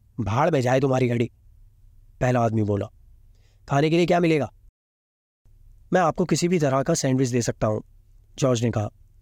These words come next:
"मैं आपको सुअर का सूखा मांस और अंडे, या सुअर का नमकीन मांस और अंडे, या फिर टिक्का दे सकता हूँ। तुम मुझे मुर्ग का मांस,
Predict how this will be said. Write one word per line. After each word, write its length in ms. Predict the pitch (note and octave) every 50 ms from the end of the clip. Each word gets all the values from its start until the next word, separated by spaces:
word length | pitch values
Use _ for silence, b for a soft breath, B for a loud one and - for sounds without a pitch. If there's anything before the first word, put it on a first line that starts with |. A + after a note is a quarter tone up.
| - - _ _ _ _ _ _ -
"मैं 80 | G3+ G#3+
आपको 220 | F#3+ D#3+ - F3
सुअर 260 | E3 - D#3 C#3+ C#3 A#2+
का 100 | C#3+ B2+
सूखा 300 | - C3+ A#2+ - C3 A#2+
मांस 380 | A2 A2 B2 C#3 - - - - - -
और 140 | C#3 C3 B2
अंडे, 280 | A#2 A2+ A2 B3+ - - - - - - - - _ - - -
या 160 | D#3+ D#3 C#3
सुअर 300 | - - F3 E3+ F3+ F3
का 100 | F3 D#3+
नमकीन 360 | D3 C3+ C3 A#2+ D#3 E3 E3+
मांस 340 | D#3 C#3 D3 D#3+ - - - - -
और 160 | D#3+ E3 D3+
अंडे, 260 | B2 A2+ G#2+ A2+ - - - - - - - - _ _ _ _ _ _ -
या 140 | D3 D3
फिर 260 | C#3 - D3 C#3 C3+ - _ _
टिक्का 220 | - D3+ - F#3 F#3
दे 120 | D#3+ C#3+
सकता 240 | - C#3+ - - C#3
हूँ। 140 | A#2+ C3 - _ _ - - - _ _ _ _ _ _ _ _ _ _ _ _ - - - - - -
तुम 100 | - E3+
मुझे 220 | E3 E3+ E3 G3 G#3
मुर्ग 280 | E3 C#3+ D3 F3 F3+
का 140 | - - E3
मांस, 460 | C#3 B2 B2 C3 B2+ - - - -